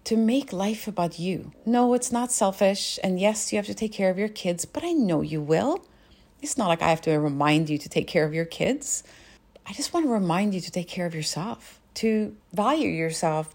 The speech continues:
enough to say, "Yeah, I'm gonna spend ten minutes a day dreaming or working towards my dream.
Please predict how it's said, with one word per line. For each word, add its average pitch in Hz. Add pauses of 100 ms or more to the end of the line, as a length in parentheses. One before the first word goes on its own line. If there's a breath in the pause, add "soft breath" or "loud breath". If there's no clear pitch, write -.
(100)
enough 190
to 180
say, 175 (580)
"Yeah, 285 (460)
I'm -
gonna 196
spend 156
ten 160
minutes 151
a 156
day 151
dreaming 175 (480 soft breath)
or 180
working 160
towards 156
my 156
dream. 190